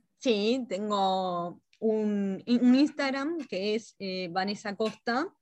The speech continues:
de Ecoconsciente, y si no también a través de mi web, que es vanessa costa punto com. Ahí también van a encontrar, eh, un blog donde hay varios consejos que pueden ir aplicando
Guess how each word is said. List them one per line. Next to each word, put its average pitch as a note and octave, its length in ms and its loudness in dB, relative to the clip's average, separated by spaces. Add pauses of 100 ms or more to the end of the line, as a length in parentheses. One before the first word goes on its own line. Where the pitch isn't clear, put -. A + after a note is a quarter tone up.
(360)
de G3+ 120 -4
Ecoconsciente, B3 1120 0 (500)
y D4+ 340 4
si B3 220 -4
no A#3+ 160 0
también C4+ 540 0
a A3+ 120 -4
través A3 260 -2
de B3 60 2
mi A#3+ 160 2
web, B3+ 280 -2 (140)
que G#3+ 300 -4
es - 180 -10 (140)
vanessa A3+ 540 -4
costa A#3+ 340 -4
punto G3 400 -6
com. D#3+ 300 -8 (520)
Ahí A#3 400 2
también A#3 360 2
van A3+ 140 0
a - 20 -4
encontrar, G#3 540 0
eh, G3+ 380 -4
un A3 180 2
blog B3+ 380 4
donde G3+ 300 -4
hay A3 220 2
varios G#3 640 -4
consejos A#3 680 -4
que G3 140 -8
pueden G#3 320 -4
ir A3+ 200 -2
aplicando A#3 840 0